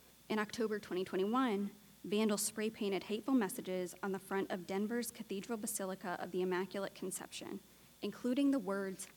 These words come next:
"Satan lives here." Many of these attacks are just downright disturbing. In one January twenty twenty-three incident, Portland Korean Church,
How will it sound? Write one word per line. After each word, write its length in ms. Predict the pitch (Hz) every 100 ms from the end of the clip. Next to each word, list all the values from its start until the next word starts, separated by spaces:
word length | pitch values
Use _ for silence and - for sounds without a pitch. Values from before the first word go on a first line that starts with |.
| -
"Satan 640 | - - 214 - 226 196
lives 260 | 180 190 -
here." 540 | - 208 180 - - - - - - - -
Many 220 | 214 247
of 60 |
these 160 | 240 233
attacks 440 | 240 226 202 208
are 60 | 196
just 300 | 196 190 - 185 -
downright 560 | 220 214 196 175 -
disturbing. 800 | 208 - 214 196 196 - 208 196 - - - - - -
In 180 | 214 214
one 300 | 226 269 254
January 500 | 220 214 220 208 214
twenty 220 | 214 208
twenty-three 460 | - 202 - 180 185
incident, 500 | 180 180 - 147 - -
Portland 420 | 240 226 285 269
Korean 380 | - 226 202 170
Church, 480 | - 165 147 -